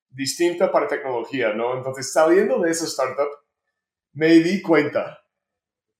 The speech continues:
ahora con todo lo que he aprendido y todo lo que he avanzado desde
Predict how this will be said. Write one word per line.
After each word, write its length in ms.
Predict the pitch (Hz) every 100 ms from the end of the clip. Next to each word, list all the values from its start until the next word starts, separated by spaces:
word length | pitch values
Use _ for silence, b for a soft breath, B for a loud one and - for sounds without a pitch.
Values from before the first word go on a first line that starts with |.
| _ -
ahora 380 | 160 220 254
con 140 | 254 208
todo 180 | 208 208
lo 160 | 196 190
que 80 | 156
he 40 |
aprendido 540 | 151 147 135 113 - - _
y 100 | 135
todo 220 | 165 170
lo 140 | 170 175
que 80 |
he 180 | 139 139
avanzado 840 | 147 143 127 131 120 123 123 - _
desde 500 | 113 120 - 120